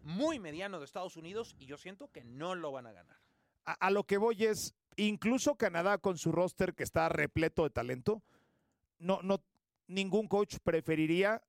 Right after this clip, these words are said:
Speaker 2: ir a competir con otro roster que no sea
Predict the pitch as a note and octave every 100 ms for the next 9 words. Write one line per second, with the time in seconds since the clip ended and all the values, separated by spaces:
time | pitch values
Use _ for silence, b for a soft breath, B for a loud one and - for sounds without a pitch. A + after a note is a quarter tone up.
0 | _ _ _ - F3+ F3+ E3 C#3 C3 -
1 | F3+ - _ _ _ D#3 D#3+ E3 D#3 C#3
2 | D#3+ - C#3 D3 - D#3 D3+